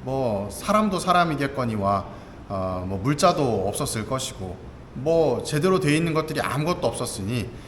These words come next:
어, 굉장히 이제 정상화시키는 데에 어려움이 있는 그런 상황이었습니다. 그래서 많은 사람들이 어떤 생각을 가지고 있었느냐, "아, 이거 어떻게 하냐,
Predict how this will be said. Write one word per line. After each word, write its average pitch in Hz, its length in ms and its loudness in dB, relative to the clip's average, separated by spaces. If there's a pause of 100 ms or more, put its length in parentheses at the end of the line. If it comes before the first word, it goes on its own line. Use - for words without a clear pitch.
(300)
어, 90 680 -8
굉장히 147 380 0
이제 131 260 0 (880)
정상화시키는 165 880 2
데에 131 580 2
어려움이 135 600 4
있는 104 360 -2
그런 98 200 -4
상황이었습니다. 110 720 0 (800)
그래서 147 180 -2
많은 127 280 2
사람들이 147 720 2
어떤 175 260 0
생각을 160 340 2
가지고 104 300 -2
있었느냐, 95 640 -4 (540)
"아, 123 380 -2 (360)
이거 151 440 0
어떻게 214 260 -2
하냐, 151 640 4